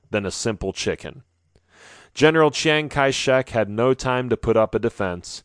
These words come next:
The demon chicken struck him in the chest with both razor-sharp talons, gripping onto the brilliant red coat with uncommon tenacity. It worked on General Kai-shek like an enraged woodpecker,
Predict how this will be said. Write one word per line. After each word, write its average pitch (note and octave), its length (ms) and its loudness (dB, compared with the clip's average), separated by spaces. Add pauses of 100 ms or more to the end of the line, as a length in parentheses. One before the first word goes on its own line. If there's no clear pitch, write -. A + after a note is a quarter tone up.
(400)
The B2 120 4
demon E3+ 440 0
chicken D3+ 420 -2
struck - 540 0
him D3+ 100 -4
in D3 120 -2
the C3+ 60 -2
chest C3+ 460 0
with G#2+ 300 -4
both C#3+ 280 4
razor-sharp B2+ 840 2
talons, G#2+ 580 -2 (300)
gripping E3 400 4
onto D3 280 0
the A2+ 120 0
brilliant C3 500 2
red A#2+ 320 2
coat A#2 300 4
with G#2 180 -2
uncommon G#2+ 680 -2
tenacity. F#2 760 -6 (600)
It C3+ 200 2
worked D3 440 2
on B2+ 140 0
General C#3+ 360 2
Kai-shek D3 720 -2
like A#2+ 240 0
an A#2+ 120 -2
enraged A#2+ 760 0
woodpecker, G#2+ 760 -2